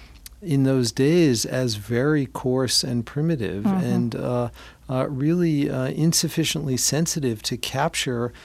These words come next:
Speaker 1: uh, what I was experiencing as a practitioner. And, uh, the last thing I wanted to do was pedestrian research on meditation.
Speaker 2: All right.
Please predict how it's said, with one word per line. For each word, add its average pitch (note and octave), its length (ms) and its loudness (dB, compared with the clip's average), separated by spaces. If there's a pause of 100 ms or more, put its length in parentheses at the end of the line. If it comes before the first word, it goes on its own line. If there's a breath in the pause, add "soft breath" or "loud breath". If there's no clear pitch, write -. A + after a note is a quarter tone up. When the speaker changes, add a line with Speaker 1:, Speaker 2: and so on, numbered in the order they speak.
(420 loud breath)
Speaker 1:
uh, B2+ 220 0
what C3+ 240 0
I C3+ 100 4
was B2+ 180 0
experiencing B2+ 720 0
as A2+ 120 -2
a A2+ 40 -4
practitioner. A#2 880 -4
And, A#2 380 -2
uh, A#2+ 200 -2
the A#2 120 -2
last B2+ 380 2
thing B2+ 140 0
I A#2 60 0
wanted A#2 440 -2
to A#2+ 100 -8
do C3+ 320 0
was A2+ 320 0
pedestrian A#2+ 720 0
research A#2 480 -2
on G#2+ 180 -2
meditation. G#2 760 -4
Speaker 2:
All A3 80 4
right. G3+ 200 0